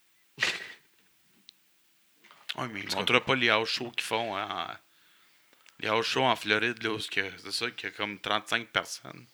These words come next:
Speaker 1: Ou que les, les gars se pratiquent avant d'être sur le T V.
Speaker 2: Non, c'est que sur le hard cam, il y avait trois rangées. En arrière, on a vu
Speaker 1: Ouais, ouais, mais c'est
Speaker 2: la
Speaker 1: comme
Speaker 2: caméra
Speaker 1: c'est
Speaker 2: se
Speaker 1: une
Speaker 2: retourner, t'avais un
Speaker 1: convention.
Speaker 2: esti de trolley de personnes, là. T'avais genre au moins, au moins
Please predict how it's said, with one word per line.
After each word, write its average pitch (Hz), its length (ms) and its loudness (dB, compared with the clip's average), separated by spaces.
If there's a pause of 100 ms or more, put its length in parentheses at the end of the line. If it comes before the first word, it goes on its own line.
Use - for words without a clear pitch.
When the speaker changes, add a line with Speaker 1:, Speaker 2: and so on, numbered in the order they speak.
(500)
Speaker 1:
Ou - 40 -16
que 113 100 -8
les, 107 60 -4
les 101 180 4
gars 120 120 0
se - 80 0
pratiquent 98 480 0
avant 92 200 2
d'être 101 180 -4
sur - 140 -8
le 95 60 -16 (180)
T 101 140 -6
V. 95 140 -12
Speaker 2:
Non, 190 180 10
c'est - 140 2
que 127 80 4
sur 143 160 4
le 147 100 8
hard 147 300 8
cam, 180 240 6
il 143 40 2
y - 20 6
avait 110 280 2
trois 131 280 0
rangées. 123 440 0
En 110 120 -2
arrière, 127 300 2
on 139 60 2
a 113 80 2
vu 120 200 -4
Speaker 1:
Ouais, 135 220 10
ouais, 135 140 10
mais 104 120 -4
c'est - 120 -8
Speaker 2:
la 113 80 4
Speaker 1:
comme 120 80 4
Speaker 2:
caméra 139 300 8
Speaker 1:
c'est 151 100 2
Speaker 2:
se 127 40 4
Speaker 1:
une 123 60 0
Speaker 2:
retourner, 131 220 8
t'avais 123 200 12
un 123 80 8
Speaker 1:
convention. 143 220 6
Speaker 2:
esti - 160 0
de - 60 -20
trolley 151 300 6
de 151 60 -2
personnes, 165 640 2
là. 151 160 6
T'avais 117 240 2
genre 127 260 12
au 120 60 6
moins, 139 320 4
au 110 80 0
moins 139 240 2